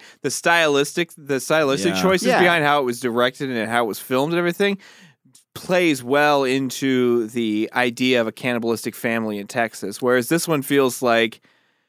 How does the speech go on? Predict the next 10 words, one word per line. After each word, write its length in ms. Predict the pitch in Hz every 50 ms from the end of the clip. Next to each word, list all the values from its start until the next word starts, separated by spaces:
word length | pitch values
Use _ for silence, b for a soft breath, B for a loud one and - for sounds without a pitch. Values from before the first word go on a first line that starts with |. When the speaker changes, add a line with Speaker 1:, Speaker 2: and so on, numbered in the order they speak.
| _ _ _ -
Speaker 1:
you 160 | 160 190 190
could 320 | 190 - 180 175 170 156 -
honestly 600 | 139 143 143 147 151 147 - - - 143 135 127
remove 640 | 117 113 123 120 117 117 120 127 135 135 131 120 127
Leatherface 640 | 120 120 120 117 127 123 - - 139 123 120 -
from 200 | - - 127 117 113
the 80 | 110
equation 680 | 107 - - - 123 120 120 127 131 151 147 143 143
and 280 | - - 117 117 117 113
throw 640 | - - 123 117 113 113 113 110 110 110 110 113